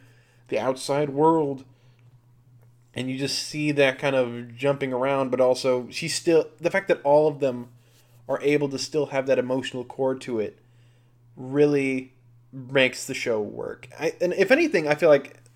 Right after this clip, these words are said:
like, I have a couple issues with, like, the final episode. Like, namely, there's this thing where after, it, like I said, it's revealed that Wanda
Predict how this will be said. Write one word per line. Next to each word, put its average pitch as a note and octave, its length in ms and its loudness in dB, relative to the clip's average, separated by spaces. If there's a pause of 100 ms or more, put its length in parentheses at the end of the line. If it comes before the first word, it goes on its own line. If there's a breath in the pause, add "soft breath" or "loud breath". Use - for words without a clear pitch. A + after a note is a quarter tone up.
(400 soft breath)
like, E3+ 120 -2
I C4 40 -2
have F4 140 2
a - 40 -2
couple D#3 320 4
issues C#3 760 0
with, C#3 140 -2
like, B2+ 160 0
the A#2+ 80 0
final B2+ 280 0
episode. C#3 540 2 (520 soft breath)
Like, B2+ 180 -4
namely, C#3+ 400 2
there's C3 300 2
this C3 120 -8
thing C3+ 240 0
where B2+ 160 2
after, C#3+ 680 0 (400)
it, G3 160 -2
like A3 140 2
I E3+ 40 0
said, C3 160 0
it's D3 120 -4
revealed F3 460 2
that C3+ 400 0 (580 soft breath)
Wanda C#3 600 4